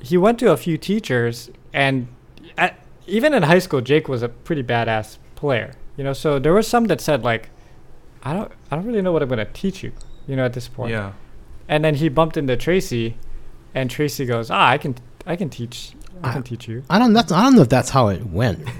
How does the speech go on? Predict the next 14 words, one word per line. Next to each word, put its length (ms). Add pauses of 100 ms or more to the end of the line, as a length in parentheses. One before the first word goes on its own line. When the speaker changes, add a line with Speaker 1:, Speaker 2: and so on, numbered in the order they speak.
(200)
Speaker 1:
Okay. 340 (160)
Speaker 3:
You 100
know, 120
I 60
mean 140
Speaker 1:
But 80
anyway, 280
he 120
ends 180
up 120
being 180
your 200
student. 500 (220)
Speaker 3:
Yeah. 200